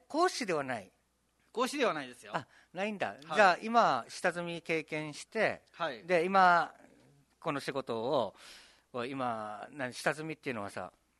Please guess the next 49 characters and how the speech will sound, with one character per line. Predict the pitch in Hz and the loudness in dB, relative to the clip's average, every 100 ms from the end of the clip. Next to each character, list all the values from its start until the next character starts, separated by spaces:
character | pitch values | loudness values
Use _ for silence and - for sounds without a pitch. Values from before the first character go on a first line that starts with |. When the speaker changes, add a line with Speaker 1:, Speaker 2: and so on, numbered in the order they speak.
| _ _ - | _ _ -16
Speaker 1:
え | 120 107 104 101 98 95 95 - | -12 -10 -10 -10 -12 -14 -16 -18
ー、 | - - - - - - _ _ _ - | -16 -12 -10 -10 -12 -18 _ _ _ -8
ま | |
あ、 | 113 | -6
下 | - 151 | -6 -6
か | - | -4
ら、 | 139 123 107 _ _ _ | -2 -2 -6 _ _ _
下 | - - 151 | -4 -2 0
か | |
ら | 127 120 92 - | 2 0 -2 -8
覚 | 139 147 | -4 -2
え | |
て | 151 143 | 0 -2
い | |
っ | |
て、 | - _ 208 104 - | -2 _ 0 0 -4
Speaker 2:
は | 175 | -2
い。 | 202 | 0
Speaker 1:
後 | 233 | 0
々、 | 214 | -2
後 | - 170 165 - 190 185 | 0 -2 0 6 6 6
々 | 185 202 | 4 6
は、 | 165 - _ | 4 2 _
Speaker 2:
は | - 165 | -10 -8
い。 | 117 _ - - _ _ _ _ _ _ | -8 _ -20 -20 _ _ _ _ _ _
Speaker 1:
講 | 175 170 | 0 0
師 | 135 | 0
に | |
な | 123 | 0
れ | 127 | -2
る | 127 | -4
っ | |
て | 104 | -8
こ | |
と？ | 85 - _ _ _ _ _ _ _ _ _ | -10 -20 _ _ _ _ _ _ _ _ _
Speaker 2:
い | 170 | -4
や、 | 214 247 208 | 0 2 0
あ | |
の | 247 247 240 240 226 - | -2 0 0 0 -4 -8
ー、 | |
そ | - 262 | -8 -4
の、 | 254 196 | -4 -6
講 | 269 320 | -8 -8
師 | - 349 | -8 -8
に | 269 | -4
な | 240 269 | 0 0
る | 302 | 0
た | 208 | -2
め、 | 175 175 | -2 -8